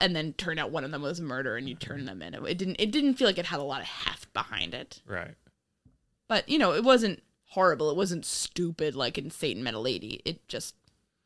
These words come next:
Speaker 1: it didn't do a lot for me, but, um,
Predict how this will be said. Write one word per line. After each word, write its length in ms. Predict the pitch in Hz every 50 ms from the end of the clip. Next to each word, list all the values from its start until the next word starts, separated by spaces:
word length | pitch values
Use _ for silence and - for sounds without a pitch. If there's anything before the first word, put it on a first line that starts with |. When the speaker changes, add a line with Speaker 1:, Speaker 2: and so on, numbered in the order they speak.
| _ _ _ _ _ _ _ _
Speaker 1:
it 80 | 247 208
didn't 200 | 247 240 240 202
do 200 | 165 214 202 202
a 40 |
lot 240 | 190 185 180 - -
for 100 | - 185
me, 260 | 190 196 202 214 220
but, 460 | 214 196 190 185 170 156 - - - _ _ _ _ _ _ _ _ _ _ _ _ _ -
um, 400 | 180 156 151 151 147 143 156